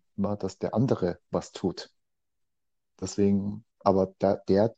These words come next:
denkt wiederum, dass der andere wieder tut und so weiter und so fort. Und deswegen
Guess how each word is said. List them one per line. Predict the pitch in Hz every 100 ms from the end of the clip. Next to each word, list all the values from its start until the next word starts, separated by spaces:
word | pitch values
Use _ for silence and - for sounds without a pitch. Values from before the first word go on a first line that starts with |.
| -
denkt | 113 110
wiederum, | 110 110 107
dass | 101
der | 101
andere | 107 101 90
wieder | 90 87
tut | - 101
und | 110
so | 104
weiter | 92 98 92
und |
so | 90 92
fort. | 98 98 - _ _ _ _ -
Und | 190
deswegen | - 196 202 202